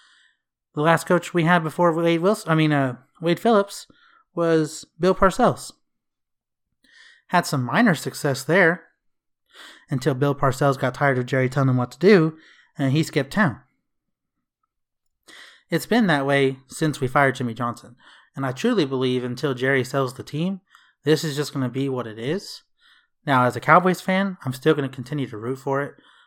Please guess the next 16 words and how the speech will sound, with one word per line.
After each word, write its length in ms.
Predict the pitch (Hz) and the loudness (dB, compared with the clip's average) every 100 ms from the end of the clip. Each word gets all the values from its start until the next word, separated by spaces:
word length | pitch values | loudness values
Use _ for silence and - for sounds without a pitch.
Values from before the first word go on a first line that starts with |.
| _ _ | _ _
I'm 80 | 127 | -8
still 160 | 143 139 | -4 -2
gonna 160 | 135 | -2
continue 460 | 127 120 - 135 127 | -4 -8 -4 -2 -2
to 80 | 117 | -4
support 420 | - - 135 135 | -12 -8 -6 -4
them 240 | 151 151 _ _ _ _ _ _ | -6 -6 _ _ _ _ _ _
'cause 140 | - | -6
I 80 | 120 | -6
just 200 | 123 - | -6 -8
can't 320 | 135 123 - _ _ _ _ _ _ _ | -6 -6 -8 _ _ _ _ _ _ _
do 180 | 127 127 | -2 -2
it 120 | 123 | -2
any 200 | 127 127 | -4 -6
other 140 | 123 113 | -6 -6
way. 360 | 113 123 147 | -8 -10 -10